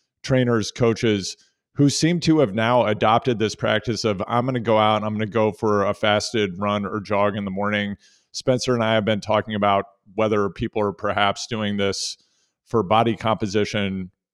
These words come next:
weight management reasons, because it's, of course, a very inefficient thing generally for a cyclist to do. There's also an argument to be made that just for bone health, which is a big issue for cyclists generally, it not being a weight-bearing exercise, there's utility there.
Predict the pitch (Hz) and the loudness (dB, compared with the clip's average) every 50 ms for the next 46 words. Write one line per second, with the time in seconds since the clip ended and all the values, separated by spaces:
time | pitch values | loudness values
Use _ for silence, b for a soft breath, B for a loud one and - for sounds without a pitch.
0 | _ _ - 107 117 117 113 117 117 110 107 107 104 90 95 107 101 95 101 101 | _ _ -2 2 2 2 2 2 0 -2 0 -2 -4 -4 -4 -4 -4 -2 -2 -2
1 | 101 98 95 110 107 104 98 90 - 110 92 - - 101 95 87 - - - - | -2 -2 -2 -4 -4 -4 -6 -8 -8 -8 -6 -4 -2 -4 -4 -4 -8 -12 -14 -16
2 | - - - 101 - - 113 107 101 - - 104 90 101 104 101 101 101 98 107 | -16 -14 -12 -10 -6 -2 0 0 0 0 -2 -2 0 0 2 2 2 0 0 -2
3 | 101 98 90 - 101 92 - 107 95 82 - 101 98 98 98 90 101 101 101 101 | -4 -6 -4 -4 -6 -6 -4 -8 -8 -6 -6 -6 -4 -4 -4 -4 -4 -4 -4 -2
4 | 98 95 92 - 101 95 87 - - 110 110 - 117 110 101 - - 110 104 107 | -2 -4 -4 -4 -4 -6 -4 -2 -2 -2 0 0 -2 -2 -4 -4 -6 -4 -2 0
5 | 107 104 104 95 - - 104 98 - 113 110 117 110 - 131 123 107 107 104 117 | 0 2 0 0 -2 -4 -4 -2 0 0 0 0 0 0 -2 -2 -2 -2 -2 -2
6 | 113 104 110 110 104 98 - - 104 110 104 101 98 101 104 101 90 101 98 95 | -2 -2 -2 -4 -4 -6 -6 -6 -4 -4 -2 0 0 0 0 0 0 0 -2 -2
7 | 90 _ b b b b b b b b b b b _ - - 127 117 113 - | -4 _ b b b b b b b b b b b _ 0 2 4 4 2 0
8 | - - - 127 113 107 104 101 95 90 - 131 135 139 131 131 110 127 127 123 | -4 -6 0 2 2 4 2 2 0 2 2 4 4 4 2 2 2 4 4 4
9 | 123 117 - - - 113 104 - - 104 95 110 101 90 113 110 110 107 101 98 | 2 0 -2 -6 -4 -4 -4 -2 -2 -4 -2 -2 -2 0 2 2 2 2 0 -2
10 | 98 - _ _ _ _ _ - 117 113 - - 123 110 107 95 - 110 104 - | -6 -8 _ _ _ _ _ -4 -4 -2 -2 0 0 0 0 0 -2 -2 -2 0
11 | - 107 104 98 - 117 107 95 - - 110 107 101 107 104 104 107 104 104 104 | 2 0 0 0 0 -2 -2 -2 -2 -2 -2 -2 -2 -2 -2 0 0 2 0 0
12 | - 107 107 101 110 107 104 98 - 110 104 98 95 98 101 101 - - 104 101 | 0 -2 -2 -2 0 -2 -2 -2 -2 -4 -4 -4 -2 0 0 0 0 0 -2 -2
13 | 98 92 98 101 95 - 117 104 - - 113 107 104 95 - 110 101 95 - 107 | -2 -2 -4 -4 -4 -4 -6 -6 -2 0 2 2 2 0 -2 -4 -6 -4 -4 -6
14 | 98 - - 113 113 110 110 110 107 110 110 110 107 | -6 -6 -4 -2 -2 0 0 0 0 0 0 0 -2